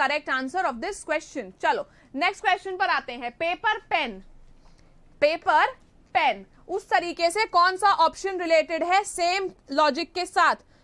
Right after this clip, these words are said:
बताइए कौन सा ऑप्शन है सेम लॉजिक के संग, जल्दी से बताइए। पेपर पेन,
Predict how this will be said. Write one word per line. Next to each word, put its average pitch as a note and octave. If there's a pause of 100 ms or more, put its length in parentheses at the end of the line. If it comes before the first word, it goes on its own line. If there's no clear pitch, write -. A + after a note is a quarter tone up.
(120)
बताइए E4
कौन F4
सा F#4+
ऑप्शन F#4
है G4+
सेम F#4
लॉजिक F#4
के F4+
संग, D4+
जल्दी E4
से G#4
बताइए। E4 (1600)
पेपर F#4+ (440)
पेन, A#3+